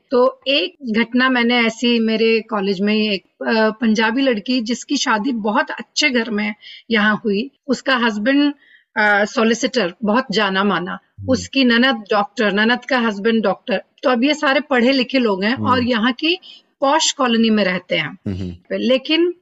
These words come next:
Speaker 1: ये, इसके साथ अत्याचार शुरू हो गया। कई बार लोग ऐसे सोचते हैं कि हम भारत से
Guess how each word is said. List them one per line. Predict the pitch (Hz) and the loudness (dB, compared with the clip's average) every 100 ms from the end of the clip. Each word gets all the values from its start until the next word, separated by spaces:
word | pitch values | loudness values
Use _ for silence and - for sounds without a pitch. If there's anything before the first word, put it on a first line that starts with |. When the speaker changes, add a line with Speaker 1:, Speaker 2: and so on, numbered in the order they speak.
| - | -8
Speaker 1:
ये, | 262 392 - | -4 -4 -2
इसके | 240 - | -4 -2
साथ | 277 277 | -2 0
अत्याचार | 269 - 240 226 233 | -2 -2 -2 0 0
शुरू | 226 220 214 | 0 0 0
हो | 208 | 0
गया। | 233 | 0
कई | 277 294 | 0 2
बार | 311 | 2
लोग | 294 294 | 2 2
ऐसे | 294 277 | 0 0
सोचते | - 269 247 - | 0 0 -2 0
हैं | 277 | 0
कि | 277 | 2
हम | 269 254 | 2 2
भारत | 208 196 220 | 2 0 -4
से | - 262 | 0 -2